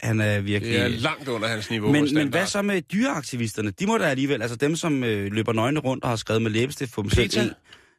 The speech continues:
Speaker 1: ingen pels." For eksempel peta, og det er jo altså People for the Ethical Treatment of Animals, hvis man er i tvivl om, hvad det stod. Der, øh, siger,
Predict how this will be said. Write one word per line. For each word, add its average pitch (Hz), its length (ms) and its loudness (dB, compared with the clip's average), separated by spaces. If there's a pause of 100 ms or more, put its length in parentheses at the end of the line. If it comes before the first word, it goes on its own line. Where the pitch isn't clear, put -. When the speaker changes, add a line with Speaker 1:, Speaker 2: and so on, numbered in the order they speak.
(100)
Speaker 1:
ingen 139 240 4
pels." - 480 -2
For 160 160 0
eksempel 160 340 0
peta, 117 360 0
og 113 100 0
det 165 60 2
er 170 60 4
jo 123 80 4
altså 123 200 -2
People 147 320 0
for 127 160 0
the 110 160 2
Ethical 127 360 -2
Treatment 135 440 0
of 123 140 -2 (100)
Animals, 113 400 2
hvis 98 160 -4
man 107 100 0
er 104 40 0
i 107 40 -4
tvivl - 160 -2
om, - 40 -2
hvad - 80 0
det 107 80 -4
stod. - 200 -4 (760)
Der, 175 320 2
øh, 117 380 2
siger, 160 420 2